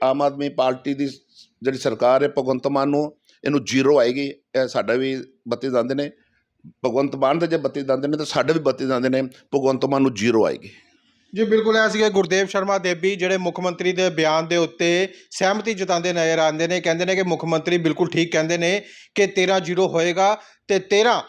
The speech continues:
Speaker 2: ਬੀਜੇਪੀ ਨੂੰ ਸੀਟਾਂ ਆਉਣਗੀਆਂ ਤੇ ਆਮ ਆਦਮੀ ਪਾਰਟੀ ਨੂੰ ਜ਼ੀਰੋ ਮਿਲੇਗੀ। ਤੇ ਦੂਜੇ ਪਾਸੇ ਆਪ ਦੇ ਐਮਐਲਏ ਦੀ ਕਾਰਗੁਜ਼ਾਰੀ ਦੇ ਉੱਤੇ ਵੀ ਵੱਡੇ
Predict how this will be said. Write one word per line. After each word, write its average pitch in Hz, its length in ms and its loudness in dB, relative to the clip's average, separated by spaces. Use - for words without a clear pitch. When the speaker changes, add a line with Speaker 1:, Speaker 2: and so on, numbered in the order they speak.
Speaker 2:
ਬੀਜੇਪੀ 180 460 -2
ਨੂੰ 208 100 -2
ਸੀਟਾਂ 202 280 -2
ਆਉਣਗੀਆਂ 190 460 0
ਤੇ 214 220 0
ਆਮ 180 220 2
ਆਦਮੀ 180 200 2
ਪਾਰਟੀ 170 460 0
ਨੂੰ 185 280 -4
ਜ਼ੀਰੋ 170 300 0
ਮਿਲੇਗੀ। 175 440 2
ਤੇ 196 140 4
ਦੂਜੇ 185 320 0
ਪਾਸੇ 196 400 0
ਆਪ 180 260 0
ਦੇ 196 160 2
ਐਮਐਲਏ 202 400 0
ਦੀ 208 140 -4
ਕਾਰਗੁਜ਼ਾਰੀ 175 600 0
ਦੇ 175 80 0
ਉੱਤੇ 185 300 -2
ਵੀ 190 240 0
ਵੱਡੇ 180 340 2